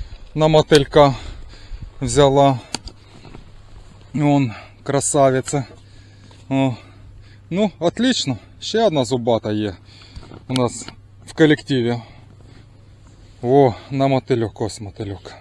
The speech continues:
Фух, силікон, мабуть, порвала, зараза. Отлично.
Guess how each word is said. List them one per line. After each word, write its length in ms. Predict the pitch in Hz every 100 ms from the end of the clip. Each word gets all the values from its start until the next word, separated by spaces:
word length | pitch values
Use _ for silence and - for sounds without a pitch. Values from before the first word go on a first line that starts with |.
| -
Фух, 240 | 165 143 - - -
силікон, 400 | - 135 139 127
мабуть, 280 | 120 110 -
порвала, 400 | 113 113 107 101
зараза. 460 | 107 104 98 135 - - - - - -
Отлично. 500 | 131 147 143 - 107